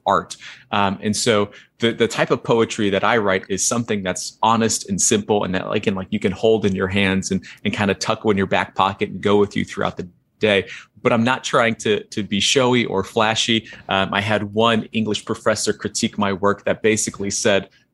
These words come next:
"You're not really a structured poet." Uh, and that's very true. I'm, I'm not. I just kinda do my, do my own thing. But it's,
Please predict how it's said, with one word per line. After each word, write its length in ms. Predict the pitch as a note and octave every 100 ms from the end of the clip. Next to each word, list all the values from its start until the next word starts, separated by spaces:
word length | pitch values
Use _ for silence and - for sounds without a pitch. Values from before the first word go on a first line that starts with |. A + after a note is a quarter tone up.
| _
"You're 140 | D#3+ F#3+
not 240 | D4+ F#3
really 280 | A3+ A3+ G#3+
a 40 | -
structured 680 | - - D#3+ - - A2 -
poet." 440 | - D#3 - - - - _ A2
Uh, 160 | G2+ -
and 120 | A2+
that's 200 | A2+ -
very 220 | B2 G#2+
true. 280 | G2+ A2+ F#2
I'm, 180 | F#2+ F#2+ G2+
I'm 140 | G2
not. 140 | F#2
I 80 | -
just 160 | G#2 -
kinda 160 | G#2
do 160 | F2+ G#2+
my, 260 | G2 F#2 - G#2
do 120 | A#2
my 160 | G#2 F#2+
own 100 | F#2+
thing. 260 | D#3+ C3+
But 180 | G#2 A2
it's, 200 | G#2+ -